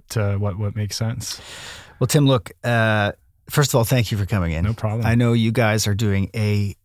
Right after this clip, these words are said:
Speaker 1: an incredible amount of work to get ready for this, and I don't know that anyone really understands or truly appreciates it. So thank you.
Speaker 2: Yeah, no problem.
Speaker 1: Uh, I wish you all the best in where things go, uh,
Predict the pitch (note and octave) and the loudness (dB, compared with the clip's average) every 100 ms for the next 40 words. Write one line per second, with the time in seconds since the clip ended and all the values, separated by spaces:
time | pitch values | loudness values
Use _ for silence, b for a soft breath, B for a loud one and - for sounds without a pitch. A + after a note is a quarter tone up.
0 | _ - C#3 C#3 C#3 - G#3+ G3 B2 E2+ | _ -2 0 2 0 0 2 4 2 0
1 | - - B2 A#2 G#2 G2 G2 - A#2 G2+ | -8 0 2 4 2 0 0 -2 -2 0
2 | F#2+ F2+ F#2+ F#2 F#2+ - A2 G#2+ G#2+ B2+ | 0 -2 -2 -2 0 -2 0 0 2 2
3 | B2+ A#2 A2+ B2 D3 C#3 G2 F#2+ F#2+ B | 2 0 0 2 2 2 2 -2 -4 B
4 | B B B B B B C3 D3 C#3+ C3+ | B B B B B B 4 6 6 4
5 | B2+ - B2 A#2 - A#2+ A2 G2 A2 A#2 | 2 2 2 2 0 0 0 0 0 0
6 | G2 D#2+ - A2 B2+ A2 G2+ B2+ C#3 B2 | 0 -2 -2 0 2 2 0 0 -2 -2
7 | G#2+ A2 G#2+ - B2 B2 B2 A#2+ - C#3 | -4 -4 -8 -2 2 4 4 2 0 0
8 | C3+ C3 - C3 C3 C3+ C3+ D3+ D3+ B2+ | 2 4 2 2 2 2 4 4 4 4
9 | A#2+ - - A2+ A2+ A2+ B2 B2+ A#2 G#2 | 2 0 -2 0 2 0 0 2 2 2
10 | B2 A#2+ B2 A#2+ C#3+ D#3+ B B A#2 G#2+ | 2 2 2 4 2 0 B B -2 0
11 | G#2+ G#2+ | 2 0